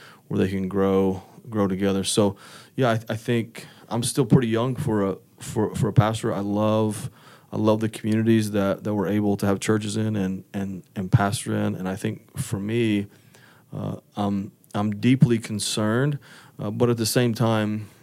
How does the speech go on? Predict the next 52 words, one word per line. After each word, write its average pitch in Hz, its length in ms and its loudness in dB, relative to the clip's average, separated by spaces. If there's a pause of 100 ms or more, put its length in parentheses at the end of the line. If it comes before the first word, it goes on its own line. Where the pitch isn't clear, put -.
(220)
uh, 104 360 -4
and 120 100 -6
I 117 140 -4
don't 113 160 -2
wanna 110 140 -2
say 107 200 0
this 107 180 2
like, 107 160 0
"Ooh, 123 120 6
our 113 100 2
church 113 260 -4
is - 80 -12
great," 110 420 -2 (340)
uh, 107 100 -8
but 107 100 -4
we've 127 200 2
seen 113 380 0
growth 104 380 0
in 101 80 -4
all 104 200 0
of 101 100 0
our 107 100 0
locations. 104 760 0 (440)
Um, 101 420 -2
we 107 140 0
have 107 200 2
a, 98 140 2
a 101 80 -6
college 107 340 0
ministry 104 400 -2
that, 98 240 0 (380)
um, 98 640 -4 (140)
for - 100 0
about 120 140 6
a - 20 -2
year 117 120 2
and 113 40 2
a 113 40 0
half, 104 100 -2
met 101 240 0
on 101 160 -2
our, 95 200 0
our 107 140 -8
campus. 98 300 0
Now 101 160 2
they 98 100 0
meet 98 200 -2
at 101 240 -4
the 98 60 -6
University 101 380 0
of 98 60 2
Oklahoma. 98 480 0